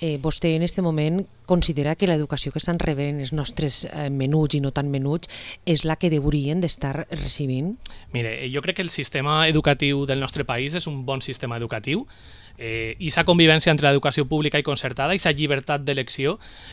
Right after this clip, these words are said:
Speaker 2: eh, crec que fa també que, que s'aposte per un sistema de qualitat, no?
Speaker 1: Mhm.
Speaker 2: I que cada família, eh, donat les seues necessitats, el que busca, eh, per als seus fills. Al final, per molt que la ministra diga que los hijos no pertenecen a sus, a los, a los padres, o allò de que la libertad de elección de las familias de ninguna manera,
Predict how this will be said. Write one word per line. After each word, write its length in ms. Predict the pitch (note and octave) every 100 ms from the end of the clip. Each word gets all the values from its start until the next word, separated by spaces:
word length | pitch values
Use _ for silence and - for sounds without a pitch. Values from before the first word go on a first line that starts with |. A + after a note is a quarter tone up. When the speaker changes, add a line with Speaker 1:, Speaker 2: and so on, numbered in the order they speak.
| -
Speaker 2:
eh, 160 | B2+
crec 160 | - D3
que 80 | G3+
fa 160 | -
també 320 | D#3+ C#3 C#3 D3
que, 400 | F3+ E3+ D3 -
que 200 | - B2+
s'aposte 460 | A#2 B2 A#2+ B2 E3
per 80 | D3
un 80 |
sistema 380 | C#3+ C#3 D3+ C#3+
de 80 | E3
qualitat, 500 | D3+ A#2+ A2 C#3+ A#2+
no? 120 | A#2
Speaker 1:
Mhm. 120 | D3
Speaker 2:
I 60 | C#3
que 140 | C3+ B2
cada 180 | C#3+
família, 540 | D#3 E3 D#3+ E3+ G#3+ B3+ - - -
eh, 220 | B2 A#2+
donat 200 | A#2 B2
les 140 | C3+ D#3
seues 220 | D#3 D#3
necessitats, 520 | F3 C#3+ C3 A#2 C#3+
el 140 | C3 B2
que 80 |
busca, 460 | B2 C#3 - F3 F#3 - - -
eh, 140 | C3
per 100 | C3
als 140 | B2+
seus 180 | - D3
fills. 220 | D3 C3+
Al 80 | B2+
final, 360 | - B2 B2+ F3 - - -
per 120 | - B2+
molt 200 | C#3 C#3+
que 60 |
la 100 | D#3+
ministra 420 | D#3+ D#3+ D3+ D#3
diga 300 | C#3 D3 D3
que 280 | - C#3 C3
los 280 | B2 A#2+ -
hijos 300 | D#3+ D3 D#3
no 100 | C#3+
pertenecen 480 | C#3 C#3 C#3+ C#3 D3
a 60 | C#3
sus, 240 | - C3+ -
a 200 | - D3
los, 440 | C#3 C3+ C3+ - - - -
a 80 | C#3
los 200 | C3 -
padres, 440 | D3 F#3 D3+ B2+
o 60 | C3+
allò 240 | C3+ D3
de 80 | D3+
que 120 | D#3+
la 120 | D3
libertad 400 | D3 E3+ D3 C#3
de 80 | D3
elección 240 | D3+ D#3+
de 80 | D3+
las 100 | D3
familias 400 | - C#3+ D3 C#3
de 60 | D3
ninguna 400 | C#3 C3 D3+ E3+
manera, 420 | D#3+ D#3 D#3 D3+